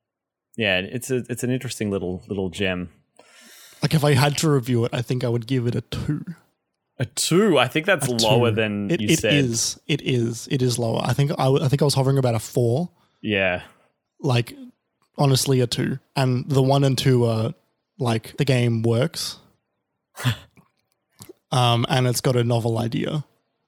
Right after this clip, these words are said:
Speaker 2: Um,
Speaker 1: Yep.
Speaker 2: I think the
Speaker 1: You don't
Speaker 2: game
Speaker 1: wanna
Speaker 2: is
Speaker 1: give
Speaker 2: a
Speaker 1: it another point for Willem?
Speaker 2: He's one of those two. <laughs>
Speaker 1: <laughs> He's one, he's one of the
Speaker 2: Um,
Speaker 1: game works.
Speaker 2: Yes. Um, yeah, like, it's, uh,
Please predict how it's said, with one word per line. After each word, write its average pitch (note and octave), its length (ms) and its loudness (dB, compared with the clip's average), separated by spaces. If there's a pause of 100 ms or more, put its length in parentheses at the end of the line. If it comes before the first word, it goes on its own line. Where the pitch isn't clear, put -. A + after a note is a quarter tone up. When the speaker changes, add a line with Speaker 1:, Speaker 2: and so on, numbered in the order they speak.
(120)
Speaker 2:
Um, A2+ 260 2
Speaker 1:
Yep. G#2+ 100 0 (1200)
Speaker 2:
I - 40 -4
think C3+ 160 0
the C3 60 2
Speaker 1:
You C3 40 4
don't C#3 60 6
Speaker 2:
game - 40 4
Speaker 1:
wanna D3 80 4
Speaker 2:
is C3+ 60 2
Speaker 1:
give C#3+ 120 4
Speaker 2:
a - 20 0
Speaker 1:
it C#3+ 40 0
another C#3 200 2
point C#3 240 0
for C3+ 100 0
Willem? D3+ 300 0
Speaker 2:
He's D3 220 6
one D3+ 180 6
of D3 100 6
those C#3 240 6
two. B2+ 300 0
<laughs> - 60 -4 (560)
Speaker 1:
<laughs> B2+ 140 4
He's D#3 260 4
one, C#3+ 380 4 (300)
he's D#3 180 0
one C3+ 180 6
of C3 100 6
the B2 60 2
Speaker 2:
Um, A#2 40 2
Speaker 1:
game C#3+ 260 4
works. C3+ 500 4 (220)
Speaker 2:
Yes. C3 480 4 (180)
Um, B2 540 2 (840)
yeah, D3 300 2
like, C3 240 2
it's, - 320 0
uh, E3+ 360 -4